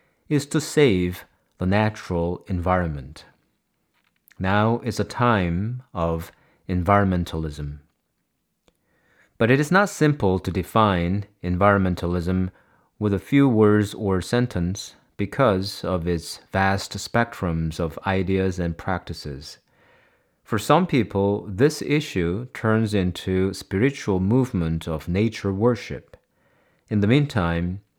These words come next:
industries approach this issue as an energy problem,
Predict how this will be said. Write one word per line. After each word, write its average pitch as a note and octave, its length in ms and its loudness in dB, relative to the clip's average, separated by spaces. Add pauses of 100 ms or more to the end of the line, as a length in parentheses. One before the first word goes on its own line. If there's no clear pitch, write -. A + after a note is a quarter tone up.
(440)
industries G#2+ 680 0
approach F2+ 600 -2
this G2 340 -4
issue G#2 600 -2 (420)
as F2+ 280 0
an F#2 180 -2
energy A2 540 0
problem, D#2+ 760 -4